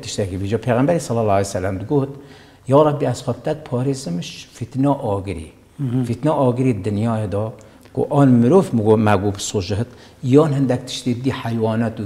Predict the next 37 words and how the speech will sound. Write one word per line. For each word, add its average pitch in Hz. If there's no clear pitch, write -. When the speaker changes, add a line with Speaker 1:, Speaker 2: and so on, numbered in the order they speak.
Speaker 1:
گیاندار 104
و 98
باغ 107
و -
Speaker 2:
مهم. 120
Speaker 1:
بیستان 98
و 101
چول 104
و 98
فلان 104
دی 131
ئەبسۆژهت. 104
ئەبسۆژینەت 92
ببێت 113
ئەگەری 117
سوتنێ. 90
گەلێک 156
جارا 120
مرۆڤێکی 127
بیا 123
ئەگەری 135
سوتنە 135
ئاقاری 131
چار 110
پێنج 170
گوندا. 107
وی 104
چێ 156
بیا؟ 92
هەڵبێ 110
Speaker 2:
بەڵێ. 151
Speaker 1:
دەبەرامە 135
وی 90
چێ 78
بیا؟ 85
Speaker 2:
مامۆستا. 123
Speaker 1:
ئێ، -